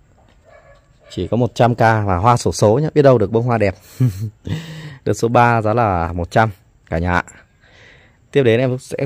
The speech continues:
qua đơn số bốn. Trồn Gia Lai. Khúc này thì được, à,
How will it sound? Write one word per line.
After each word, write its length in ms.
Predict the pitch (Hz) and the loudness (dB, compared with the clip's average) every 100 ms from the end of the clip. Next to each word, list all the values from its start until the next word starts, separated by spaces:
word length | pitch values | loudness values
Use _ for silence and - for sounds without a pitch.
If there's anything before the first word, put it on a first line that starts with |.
| 131 | -2
qua 140 | 123 | 0
đơn 140 | 113 | 0
số 160 | 110 151 | -2 0
bốn. 280 | 113 117 190 - - _ _ _ _ _ - | 2 2 0 -8 -20 _ _ _ _ _ -2
Trồn 240 | 131 113 | 2 4
Gia 120 | 113 | 4
Lai. 260 | 123 131 117 - _ _ _ _ - - _ _ _ _ _ _ _ _ _ _ | 4 2 0 -6 _ _ _ _ -20 -20 _ _ _ _ _ _ _ _ _ _
Khúc 200 | - 139 | -8 -2
này 140 | 120 92 | 0 0
thì 80 | |
được, 180 | 90 92 | 0 0
à, 240 | 90 87 | 2 2